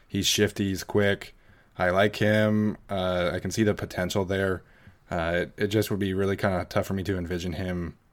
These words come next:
full time as a receiver. I think as a running back, you know, you can get him ten, fifteen snaps as a running back and he would be okay. Um, but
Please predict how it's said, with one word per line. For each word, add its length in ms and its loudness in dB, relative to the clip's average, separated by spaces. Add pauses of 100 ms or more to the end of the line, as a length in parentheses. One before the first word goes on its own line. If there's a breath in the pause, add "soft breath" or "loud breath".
full 340 -2
time 280 0
as 120 0
a 60 -2
receiver. 440 0
I 80 2
think 200 -4
as 120 -6
a 80 -4
running 280 -4
back, 280 0
you 100 -6
know, 60 -4
you 100 -6
can 180 -8
get 140 -6
him 240 -6 (680 soft breath)
ten, 200 0
fifteen 340 -2
snaps 380 -2
as 80 -4
a 80 -4
running 260 -4
back 240 -2
and 120 -6
he 100 -8
would 80 -8
be 120 -4
okay. 520 -4 (760 soft breath)
Um, 360 -4
but 240 -4